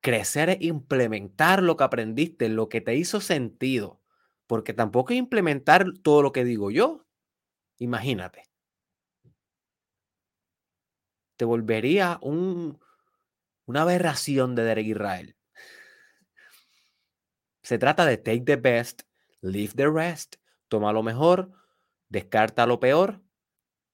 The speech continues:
implementa un diez por ciento de lo que yo te digo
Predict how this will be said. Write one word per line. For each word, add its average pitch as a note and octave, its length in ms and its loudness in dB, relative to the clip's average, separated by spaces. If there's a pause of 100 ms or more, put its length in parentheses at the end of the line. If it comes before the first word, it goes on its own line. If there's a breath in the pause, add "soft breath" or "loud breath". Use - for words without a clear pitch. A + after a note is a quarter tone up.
(340)
implementa A#2 840 0
un B2+ 220 -6
diez B2+ 220 0
por C3 240 -2
ciento C3 400 -2
de C3 80 2
lo C3 120 -2
que B2+ 120 -4
yo B2+ 120 -2
te C3+ 120 -2
digo G3 480 -4